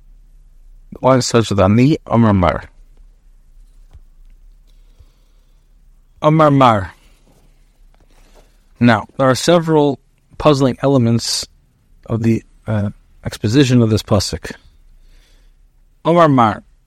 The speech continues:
Master said in the Brisa, Yomer Shir Ugneva. Let the pasuk say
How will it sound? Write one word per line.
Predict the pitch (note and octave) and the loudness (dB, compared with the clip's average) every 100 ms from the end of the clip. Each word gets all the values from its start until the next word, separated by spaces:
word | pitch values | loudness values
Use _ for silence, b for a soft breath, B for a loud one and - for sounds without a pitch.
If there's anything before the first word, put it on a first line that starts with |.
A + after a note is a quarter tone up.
| _ _ _ _ _ _ _ _ _ _ _ _ _ _ - | _ _ _ _ _ _ _ _ _ _ _ _ _ _ -4
Master | D3+ C#3+ - - | -2 -2 -4 -6
said | C3+ | -6
in | B2 | -6
the | G#2+ | -4
Brisa, | C3 D3+ D3 - F3 E3 _ _ G#2+ | 0 0 0 -2 -2 -4 _ _ -6
Yomer | C3+ F3 E3 C3 | -2 0 0 -2
Shir | - - C#3+ A#2 | -4 -2 -2 -2
Ugneva. | A#2 A2+ G2 F2+ _ _ - | -2 -2 -2 -6 _ _ -10
Let | B2 | -8
the | A#2 | -2
pasuk | D#3+ D#3+ C3+ | 0 0 -4
say | - C3+ | -4 -4